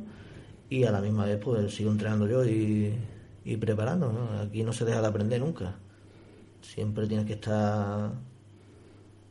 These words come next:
continuamente aprendiendo porque es una disciplina muy amplia y, y siempre se aprende, todos los días se aprende algo.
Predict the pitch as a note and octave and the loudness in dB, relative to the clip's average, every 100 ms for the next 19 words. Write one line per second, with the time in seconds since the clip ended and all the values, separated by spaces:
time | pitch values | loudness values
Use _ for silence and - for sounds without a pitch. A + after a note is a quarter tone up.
0 | - - A#2+ A2+ B2+ B2+ A#2+ G#2+ G#2+ G2+ | -20 -6 -2 2 4 4 4 4 2 2
1 | G2 G2 - G2+ G#2 F#2+ F#2+ F#2+ G2+ G#2 | -2 -4 -6 -8 -8 -4 -2 -2 -4 -4
2 | G#2+ - - - - - G#2+ G#2+ A2 G#2 | -6 -10 -18 -20 -20 -8 -2 0 0 -4
3 | F#2 G#2 G#2 A2 A2+ B2 B2+ C3+ C3 B2+ | -6 -2 -2 0 0 0 2 4 4 4
4 | A#2 A2 G#2 G#2 G#2+ - - - - - | 2 0 -2 -2 -6 -10 -20 -20 -20 -20
5 | - - - - A2+ G#2+ G#2+ G#2 G2 G2+ | -20 -14 -8 -4 -2 -2 -2 -2 -2 -2
6 | G2+ G#2 G#2 G#2 G#2+ F#2+ F#2+ F2+ D#2+ | 0 2 2 0 -2 -2 -2 -2 -4